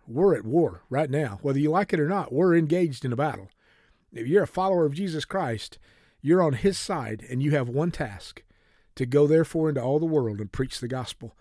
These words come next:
to lead people to Jesus Christ, to pull them out of the pits of hell, to pull them out of the grasp of the enemy, to rescue them from darkness and share your light with them.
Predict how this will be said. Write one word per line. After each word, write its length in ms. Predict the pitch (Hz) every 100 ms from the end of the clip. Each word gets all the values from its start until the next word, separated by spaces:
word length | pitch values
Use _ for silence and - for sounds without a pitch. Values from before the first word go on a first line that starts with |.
| _ _ _ -
to 120 | 143
lead 540 | 131 156 185 139 110 - _
people 360 | - 156 - 101 -
to 100 | 120
Jesus 380 | 120 117 117 -
Christ, 320 | 127 113 -
to 60 |
pull 300 | - - 202
them 160 | 202 170
out 200 | 160 208
of 80 | 156
the 80 | 123
pits 260 | 202 -
of 100 | 120
hell, 360 | 104 202 113 - - - -
to 60 | -
pull 160 | 208
them 120 | 202 180
out 140 | 208
of 80 | 160
the 60 |
grasp 440 | 131 170 202 - -
of 60 |
the 160 | 143 170
enemy, 280 | 190 107 92 - -
to 120 | 135
rescue 540 | 143 220 202 - 185
them 280 | 156 156 156
from 180 | 143 135
darkness 600 | 156 170 113 104 - - _ _ _
and 160 | 135 123
share 300 | - 170 156
your 200 | 151 131
light 260 | 143 135 113
with 200 | 104 123
them. 240 | 110